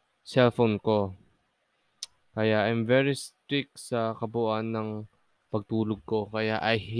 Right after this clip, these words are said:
really hate, really hate talaga yung mapupuyat ako na dati, ala-, gustong-gusto ko magpuyat. Like, nanonood pa ako ng mga horrors, ano ba yun? Horror story.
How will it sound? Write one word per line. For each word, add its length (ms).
really 400
hate, 320
really 320
hate 240
talaga 560
yung 240
mapupuyat 640
ako 320
na 400
dati, 400
ala-, 320
gustong-gusto 640
ko 160
magpuyat. 320
Like, 240
nanonood 400
pa 80
ako 80
ng 160
mga 200
horrors, 720
ano 160
ba 240
yun? 160
Horror 400
story. 560